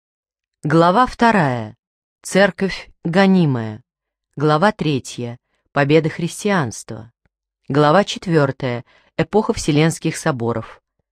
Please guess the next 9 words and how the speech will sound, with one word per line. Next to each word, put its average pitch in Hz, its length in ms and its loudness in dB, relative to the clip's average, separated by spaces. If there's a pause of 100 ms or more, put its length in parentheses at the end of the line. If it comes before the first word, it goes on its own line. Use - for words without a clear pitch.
(180)
Глава 143 380 2
пятая. 117 680 -4 (460)
Византия. 147 840 0 (640)
Глава 156 360 2
шестая. 120 680 -4 (340)
Тёмные 151 480 4
века. 123 460 -4 (680)
Глава 170 340 2
седьмая. 180 680 0